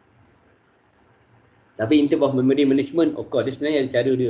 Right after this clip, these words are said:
untuk kita reduce the memory management dan sebagainya, kan. Ha, kenapa lambat? Kenapa dalam game kita main tak lambat? So, ada banyak. Ada, mostly kita pakai ni, kita pakai satu single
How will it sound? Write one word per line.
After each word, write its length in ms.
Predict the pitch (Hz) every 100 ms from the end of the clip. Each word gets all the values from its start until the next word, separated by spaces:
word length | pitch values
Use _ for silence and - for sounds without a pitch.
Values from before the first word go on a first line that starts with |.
| 110
untuk 160 | 104
kita 320 | - - 120 110
reduce 400 | 113 120 113 113
the 60 |
memory 320 | 113 110 113 113
management 400 | 110 - 113 107
dan 80 |
sebagainya, 560 | 107 104 104 107 107 110
kan. 160 | 123 131 - - 95
Ha, 20 | 95
kenapa 240 | 107 127 165
lambat? 340 | 131 131 127 139
Kenapa 160 | 147
dalam 240 | 135 127 120
game 160 | 123
kita 80 | 120
main 160 | 120 117
tak 80 | 113
lambat? 400 | 123 117 117 -
So, 240 | 123 107
ada 80 | 123
banyak. 320 | 117 120 98 - - - - - - - - -
Ada, 240 | 110 135
mostly 320 | 127 131 131 160
kita 160 | 135 -
pakai 240 | 131 147
ni, 240 | 156 156 - - _ _ 127
kita 160 | 123
pakai 240 | 123 123 127
satu 400 | 127 120 131 -
single 320 | 127 127